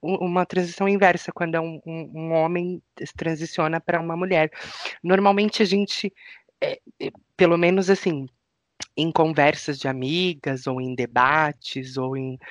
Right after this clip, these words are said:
em lugares em que a gente frequenta e acaba conhecendo outras, todas elas sentem muito ra-,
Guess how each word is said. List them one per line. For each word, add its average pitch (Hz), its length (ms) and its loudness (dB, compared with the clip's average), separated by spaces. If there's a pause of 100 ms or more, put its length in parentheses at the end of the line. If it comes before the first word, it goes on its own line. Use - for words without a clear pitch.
(280)
em 139 100 -4
lugares 131 460 2
em 131 100 -8
que 135 100 -10
a 131 40 -4
gente 127 340 -10
frequenta 143 580 -6
e 131 80 0
acaba - 280 0
conhecendo 127 600 -6
outras, 151 320 -4 (360)
todas 190 280 4
elas 190 220 8
sentem 190 420 0
muito 208 640 -2
ra-, - 400 -2